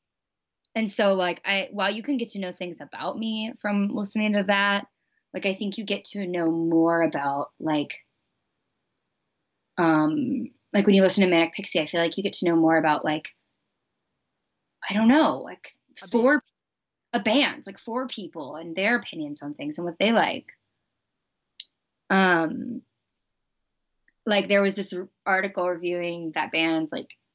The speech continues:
Speaker 1: when Ironheart came out, was like, "It's the Kat Hamilton band."
Speaker 2: Oh, God.
Speaker 1: Like, mm, like, "This is just Kat and her backing band." And I was like, "Actually, no, because now it's Kat and her backing band, and you're
Speaker 2: <laughs>
Speaker 1: fired." <laughs> Like,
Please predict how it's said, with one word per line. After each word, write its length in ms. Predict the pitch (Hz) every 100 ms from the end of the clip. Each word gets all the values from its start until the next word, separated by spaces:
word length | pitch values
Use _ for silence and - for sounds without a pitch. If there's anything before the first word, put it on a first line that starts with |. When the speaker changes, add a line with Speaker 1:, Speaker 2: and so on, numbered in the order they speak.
| _ _ _ _ _
Speaker 1:
when 220 | 180 185
Ironheart 480 | 170 160 196 185 -
came 140 | - 160
out, 280 | 147 135
was 160 | - 160
like, 180 | 160 165
"It's 140 | 190
the 80 | -
Kat 240 | 214 247
Hamilton 460 | 233 269 294 294 214
band." 480 | 190 180 165 151 - _ _ _ _ _ _ _ _ _ _ _ _
Speaker 2:
Oh, 80 | 180 _
God. 80 | _ _ _
Speaker 1:
Like, 120 | - -
mm, 280 | 196 196 - -
like, 200 | 196 196
"This 200 | 214 214
is 160 | 247 214
just 400 | - 247 240 -
Kat 420 | 254 277 262 175
and 160 | 175
her 160 | 196 190
backing 400 | 208 240 254 208
band." 380 | 175 165 151 160
And 100 | 156
I 40 |
was 120 | 165 -
like, 140 | - -
"Actually, 400 | 349 381 339 330
no, 300 | 320 277 131
because 260 | 196 196 185
now 380 | 208 302 381 277
it's 120 | 208
Kat 220 | - 165
and 100 | -
her 100 | -
backing 360 | - 185 - -
band, 360 | - - - - _ - -
and 100 | 185
you're 80 | 190
Speaker 2:
<laughs> 140 | -
Speaker 1:
fired." 100 | -
<laughs> 800 | - _ - _ _ - 294 208
Like, 460 | 294 370 330 - -